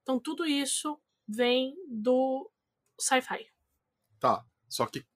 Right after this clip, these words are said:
Speaker 2: não podemos esquecer que quando no episódio um do Star Wars, quando eles quiseram dar uma explicação pra força, usando aquelas merdas das, daqueles midi-chlorians, a, os fãs de Star Wars detestaram. Então, assim,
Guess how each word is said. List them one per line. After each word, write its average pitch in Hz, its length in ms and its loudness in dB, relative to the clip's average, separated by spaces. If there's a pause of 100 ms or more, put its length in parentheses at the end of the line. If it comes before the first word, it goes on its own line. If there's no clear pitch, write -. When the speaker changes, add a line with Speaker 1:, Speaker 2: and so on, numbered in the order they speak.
Speaker 2:
não 151 180 2
podemos 160 540 4
esquecer 143 640 2
que 127 120 -8
quando 185 480 4
no 175 100 4
episódio 190 500 2
um 214 340 4 (460)
do 135 140 0
Star 143 220 8
Wars, 127 540 8 (180)
quando 143 160 0
eles 151 140 2
quiseram 185 460 6
dar 185 100 6
uma 190 80 6
explicação 175 600 2
pra 147 160 4
força, 151 560 0 (240)
usando 151 240 6
aquelas 175 360 8
merdas 156 400 4
das, 151 200 0 (120)
daqueles 139 480 2
midi-chlorians, 147 1040 6 (380)
a, 165 320 12
os 160 180 2
fãs 202 440 10
de 190 80 -2
Star 185 240 8
Wars 139 300 10
detestaram. 139 800 4 (920)
Então, 170 220 4
assim, 139 400 4